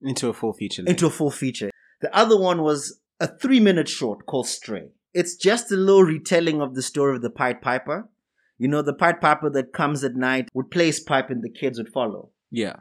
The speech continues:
Speaker 2: So it literally feels like a scene in the middle of a horror movie.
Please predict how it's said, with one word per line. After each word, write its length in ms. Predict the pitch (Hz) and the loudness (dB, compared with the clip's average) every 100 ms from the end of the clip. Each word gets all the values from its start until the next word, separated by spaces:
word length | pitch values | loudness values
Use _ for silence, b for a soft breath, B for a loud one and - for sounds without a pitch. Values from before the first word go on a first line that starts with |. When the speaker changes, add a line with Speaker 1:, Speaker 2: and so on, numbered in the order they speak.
| _ _ | _ _
Speaker 2:
So 320 | - 185 170 - | -4 2 2 2
it 140 | 175 - | -4 -4
literally 640 | 139 147 233 233 226 220 | -4 2 2 2 -4 -2
feels 460 | 214 - 214 190 160 | -4 0 4 4 4
like 280 | 147 139 - _ _ _ _ _ _ _ | 0 0 -4 _ _ _ _ _ _ _
a 80 | 147 | -4
scene 680 | - - 220 165 127 104 98 | -2 2 4 4 4 2 2
in 120 | 147 | 4
the 80 | 151 | 6
middle 300 | 151 170 160 | 6 4 4
of 120 | 135 | 2
a 80 | 123 | 0
horror 340 | 120 139 131 | 0 2 2
movie. 420 | 117 101 98 90 | 0 -4 -8 -18